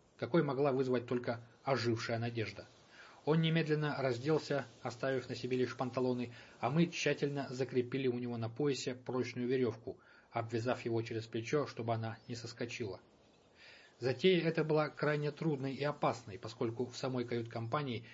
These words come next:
вряд ли чем существенным можно было разжиться. Петерсу нужно было нырнуть вниз, взять вправо,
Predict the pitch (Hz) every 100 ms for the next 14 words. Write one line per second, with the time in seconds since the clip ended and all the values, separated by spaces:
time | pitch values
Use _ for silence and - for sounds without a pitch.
0 | - - 120 135 147 143 131 123 - -
1 | - 135 127 135 120 151 143 139 123 113
2 | 123 123 123 123 123 - 131 120 135 120
3 | - - - _ _ _ _ - 175 170
4 | 131 - 98 - - 143 147 139 143 139
5 | 139 135 135 131 117 135 156 - 127 113
6 | 135 - - 143 147 123